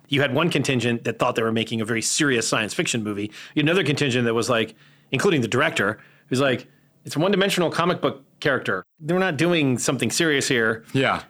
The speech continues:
Speaker 1: And it sounded like even amongst the cast, there was a wide, disparate view of what they were doing, which you
Speaker 2: Yeah.
Speaker 1: can definitely feel.
Speaker 2: Mike Hodge called it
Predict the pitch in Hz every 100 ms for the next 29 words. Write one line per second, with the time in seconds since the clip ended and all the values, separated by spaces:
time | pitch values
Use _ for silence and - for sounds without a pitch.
0 | - 143 139 135 131 147 - 175 175 156
1 | 143 - 175 165 156 151 - 131 - 180
2 | 151 113 - 143 127 131 117 113 127 131
3 | 120 127 123 135 - 135 117 117 113 127
4 | 131 117 107 123 - 117 107 107 110 87
5 | 82 - 131 123 226 170 165 202 170 190
6 | 233 98 151 165 170 185 233 175 - 156
7 | 151 143